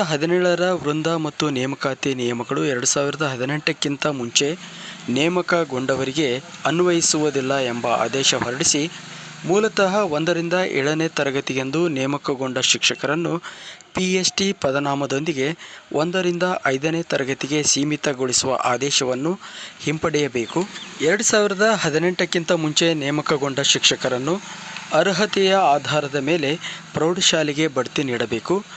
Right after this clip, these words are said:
ಮುಖ್ಯ ಶಿಕ್ಷಕ ಹಾಗೂ ಹಿರಿಯ ಮುಖ್ಯ ಶಿಕ್ಷಕ ಹುದ್ದೆಗೆ ಸೇವಾ ಜ್ಯೇಷ್ಠತೆ ಆಧಾರದ ಮೇಲೆ ಬಡ್ತಿ ನೀಡಬೇಕು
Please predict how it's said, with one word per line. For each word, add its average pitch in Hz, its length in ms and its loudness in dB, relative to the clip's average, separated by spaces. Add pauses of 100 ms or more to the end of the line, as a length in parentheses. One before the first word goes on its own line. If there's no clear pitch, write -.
(440)
ಮುಖ್ಯ 202 260 2
ಶಿಕ್ಷಕ - 480 2
ಹಾಗೂ 170 400 2
ಹಿರಿಯ 165 360 2
ಮುಖ್ಯ 160 320 -2
ಶಿಕ್ಷಕ - 460 2
ಹುದ್ದೆಗೆ 139 460 0 (420)
ಸೇವಾ 175 440 4
ಜ್ಯೇಷ್ಠತೆ 165 640 2
ಆಧಾರದ 131 600 0 (100)
ಮೇಲೆ 151 180 2 (480)
ಬಡ್ತಿ 139 280 0
ನೀಡಬೇಕು 135 680 0